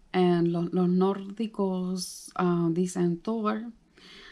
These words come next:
Am, los griegos dicen Zeus, o son los romanos, ah, no sé, los romanos también te mencionan algo parecido, los maoris también te pre-, mencionan algo parecido. Toda América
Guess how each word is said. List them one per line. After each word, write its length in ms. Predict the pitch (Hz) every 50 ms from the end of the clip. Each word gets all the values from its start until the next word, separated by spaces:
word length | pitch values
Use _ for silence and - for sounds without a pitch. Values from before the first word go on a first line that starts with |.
| - - - _ _ _ _
Am, 840 | - 185 180 180 180 180 175 180 180 175 175 170 170 170 165 165 165 170 196 196 _ _ _ _ _ _ _ _ _ _ _ _ _ _ - - _ _ _ _ _ _
los 1000 | - 185 180 180 185 180 175 175 170 170 170 170 165 170 170 170 - - -
griegos 420 | 180 170 185 180 175 170 175 175 170
dicen 380 | 175 180 175 - 175 175 170
Zeus, 760 | 170 - - 208 208 214 220 220 226 226 226 220 214 - - - _ _ _ _ _ _ - - -
o 60 | 180
son 200 | 175 - 185 180
los 120 | 180 185 180
romanos, 540 | 180 175 170 175 170 170 175 175 175 175 180 180 -
ah, 160 | - - - - -
no 140 | - 208 214
sé, 140 | - 202
los 160 | 185 185 185 180
romanos 320 | 180 180 180 180 190 185
también 260 | 196 190 185 185 180
te 80 | 180 180
mencionan 440 | 175 175 175 175 - 180 175 175 170
algo 180 | 165 170 170
parecido, 520 | - 165 165 165 - - 240 240 226 226 226 - - - - -
los 140 | 202 208 208
maoris 400 | 214 208 202 208 214 208 196 190
también 320 | - 185 170 160 170 175
te 80 | 165 170
pre-, 240 | - 175 170 170 - -
mencionan 360 | - 180 180 180 196 185 175
algo 160 | 170 165 170
parecido. 560 | 165 - 180 185 185 - - 247 240 233 226 226 - - - - - - - - - - _ _ _ -
Toda 640 | - 254 254 254 269 269 269 269 240 247 240 233 220
América 760 | - - 202 196 202 202 208 185 - - 185 175 175 175